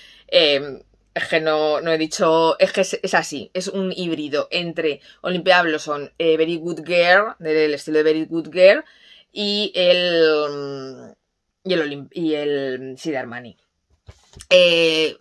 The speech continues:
también no tengo el original de Very Good Girl, pero Very Good Girl también es un perfume, mm, buenísimo para, para el día a día. Tengo muchas inspiraciones y para el día a día,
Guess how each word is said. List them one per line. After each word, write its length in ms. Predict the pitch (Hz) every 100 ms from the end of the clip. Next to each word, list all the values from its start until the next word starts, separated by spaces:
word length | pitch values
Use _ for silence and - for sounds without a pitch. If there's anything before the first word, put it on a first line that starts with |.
| _
también 360 | 196 175 190 185
no 80 | 170
tengo 200 | 185 196
el 100 | 190
original 400 | 175 170 170 160
de 80 |
Very 160 | 156 151
Good 180 | 147 147
Girl, 280 | 170 175 165 _ - -
pero 180 | 170
Very 220 | 165 156 160
Good 220 | 170 156
Girl 340 | 170 175 185
también 320 | 175 151 156 156
es 240 | 151 -
un 260 | 190 170 165
perfume, 840 | 170 151 151 - 165 165 175 175 _
mm, 260 | 175 160 147
buenísimo 680 | 147 143 139 - 165 160
para, 440 | 156 143 139 135 - - _ -
para 200 | 160 151
el 60 |
día 180 | 147 139
a 20 |
día. 160 | 139 135
Tengo 160 | 139 135
muchas 240 | 139 139
inspiraciones 800 | 139 - 143 139 - 151 160 -
y 40 |
para 160 | 156 139
el 80 | 139
día 160 | 139
a 40 | 135
día, 260 | 151 147